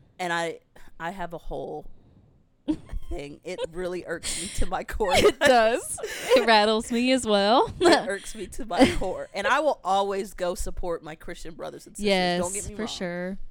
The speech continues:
Speaker 1: If something comes out, I'm gonna go watch it because that's my brother in Christ.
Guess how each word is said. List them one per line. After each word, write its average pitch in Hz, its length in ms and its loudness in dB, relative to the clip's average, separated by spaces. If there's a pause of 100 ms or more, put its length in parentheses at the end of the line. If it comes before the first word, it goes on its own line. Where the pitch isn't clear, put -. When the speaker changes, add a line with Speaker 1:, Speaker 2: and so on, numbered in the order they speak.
(160)
Speaker 1:
If 180 140 -10
something 220 360 -6
comes 285 300 -10
out, 151 340 -4 (240)
I'm 185 160 -10
gonna 180 220 -6
go 208 120 -6
watch 147 340 -10
it - 140 -18 (680)
because 156 340 -10
that's - 240 -12
my 156 140 -12
brother 131 300 -14
in 135 80 -20
Christ. - 500 -16